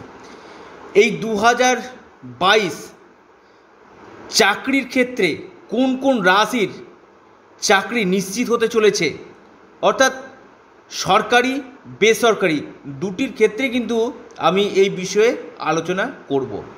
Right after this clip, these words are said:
দেখুন, WhatsApp-এ অনেকেই message করেছেন যে, "স্যার, আমার চাকরির ব্যাপারটা নিয়ে একটু বলুন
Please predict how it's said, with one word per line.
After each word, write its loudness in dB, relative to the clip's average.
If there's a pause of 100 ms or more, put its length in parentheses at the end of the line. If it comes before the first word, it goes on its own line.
(1500)
দেখুন, 2 (560)
WhatsApp-এ 2 (400)
অনেকেই -4 (240)
message -2
করেছেন 0
যে, 2
"স্যার, 0
আমার 2
চাকরির -2
ব্যাপারটা 2
নিয়ে 0
একটু -6
বলুন 2